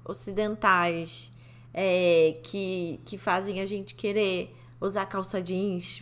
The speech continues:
e sei lá o quê, elas também têm a cultura delas de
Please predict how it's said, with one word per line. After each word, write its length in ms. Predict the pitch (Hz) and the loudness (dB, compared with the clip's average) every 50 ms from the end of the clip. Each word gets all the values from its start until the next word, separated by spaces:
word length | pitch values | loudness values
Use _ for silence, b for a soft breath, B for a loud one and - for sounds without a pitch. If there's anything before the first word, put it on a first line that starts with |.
| - - | -8 -6
e 300 | 175 175 175 185 175 170 | -4 -2 -2 -2 -2 -4
sei 180 | - - 170 175 | -4 -4 -4 -2
lá 160 | 170 160 160 | -2 -2 -4
o 40 | 160 | -2
quê, 480 | - - 240 240 262 277 262 220 B B B B B B B B | 2 4 6 6 8 6 6 4 B B B B B B B B
elas 380 | 214 214 214 226 240 262 254 - | 2 4 6 6 4 4 2 0
também 440 | - 320 320 294 285 349 370 330 | 0 2 4 4 4 2 2 0
têm 500 | 311 - 302 240 240 233 220 214 208 208 | 2 2 4 6 6 6 4 4 2 0
a 80 | 202 202 | 0 0
cultura 540 | 202 226 226 214 214 - 233 220 214 208 202 | 0 -2 -2 -2 -2 0 0 4 4 4 4
delas 520 | 202 196 190 202 214 208 196 196 208 190 180 | 4 4 4 4 4 4 2 0 -2 -4 -4
de 380 | 180 196 202 202 202 196 196 | -4 -2 -2 -2 -4 -4 -8